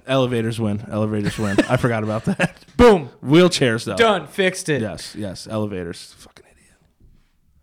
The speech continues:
Speaker 2: Ever since I can remember, too, whenever I got old, I can't wait to be, like, okay.
Speaker 1: Yeah,
Speaker 2: This
Speaker 1: chill.
Speaker 2: is gonna sound weird.
Speaker 1: <laughs> All right,
Speaker 2: I'm
Speaker 1: hit
Speaker 2: not
Speaker 1: it.
Speaker 2: gonna say I can't wait to be old, 'cause that's not true.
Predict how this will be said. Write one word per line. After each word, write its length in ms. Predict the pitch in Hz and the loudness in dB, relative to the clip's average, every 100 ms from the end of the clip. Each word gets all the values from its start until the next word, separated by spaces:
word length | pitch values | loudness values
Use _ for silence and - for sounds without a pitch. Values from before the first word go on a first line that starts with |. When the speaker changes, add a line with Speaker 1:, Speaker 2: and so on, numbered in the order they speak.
| - | -4
Speaker 2:
Ever 140 | 170 | -4
since 200 | 180 175 | -2 -2
I 40 | 170 | -2
can 120 | 165 | -2
remember, 280 | 139 147 139 | -2 -4 -4
too, 220 | 143 147 | -2 -2
whenever 300 | 135 139 139 143 | -2 -4 -4 -4
I 80 | |
got 180 | 135 139 | -4 -6
old, 360 | 139 135 139 160 | -4 -2 -4 -4
I 120 | - 170 | -4 -4
can't 260 | 226 180 | -4 -2
wait 200 | 147 151 | -2 -2
to 100 | 156 | -4
be, 260 | 135 139 151 | -4 -6 -6
like, 220 | 180 151 151 _ _ _ | -4 -4 -6 _ _ _
okay. 280 | - - - - _ _ | -20 -18 -18 -20 _ _
Speaker 1:
Yeah, 100 | 104 98 | -12 -8
Speaker 2:
This 100 | 160 | -6
Speaker 1:
chill. 80 | 107 | -4
Speaker 2:
is 60 | |
gonna 140 | 127 156 | -2 -4
sound 260 | 147 127 | -6 -8
weird. 220 | 120 - - _ | -12 -16 -18 _
Speaker 1:
<laughs> 100 | 175 | -6
All 120 | 165 | -2
right, 140 | 143 139 | -2 0
Speaker 2:
I'm 60 | |
Speaker 1:
hit 60 | 165 | 2
Speaker 2:
not 120 | 190 | 4
Speaker 1:
it. 20 | |
Speaker 2:
gonna 120 | 226 208 | 4 2
say 200 | 196 160 | 4 4
I 60 | |
can't 260 | 160 180 151 | 4 0 0
wait 120 | 151 | -2
to 60 | 156 | 0
be 120 | 143 | 0
old, 220 | 131 120 | 0 -2
'cause 100 | 151 | -6
that's 180 | 135 127 | -4 -4
not 140 | 127 117 | -8 -12
true. 260 | - 156 | -16 -20